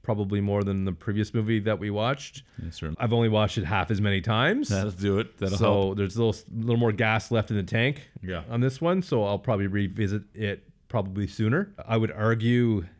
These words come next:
Speaker 1: now, in my situ-, current situation, that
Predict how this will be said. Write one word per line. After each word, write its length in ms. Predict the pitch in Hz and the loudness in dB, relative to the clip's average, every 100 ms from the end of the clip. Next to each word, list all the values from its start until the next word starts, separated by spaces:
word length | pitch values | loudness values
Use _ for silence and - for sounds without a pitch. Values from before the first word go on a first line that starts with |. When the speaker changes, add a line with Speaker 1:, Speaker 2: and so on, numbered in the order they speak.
| - 98 | -14 -6
Speaker 1:
now, 760 | 98 101 101 113 135 180 135 - 104 | -2 0 2 2 2 0 -4 -8 -4
in 160 | 104 | 0
my 360 | 104 104 98 92 _ _ - | 2 2 0 -4 _ _ -14
situ-, 360 | - 104 - | -8 -8 -8
current 280 | - 127 117 | -2 0 0
situation, 680 | 127 110 131 127 147 185 139 | -4 -2 0 0 0 -2 0
that 240 | 113 | 0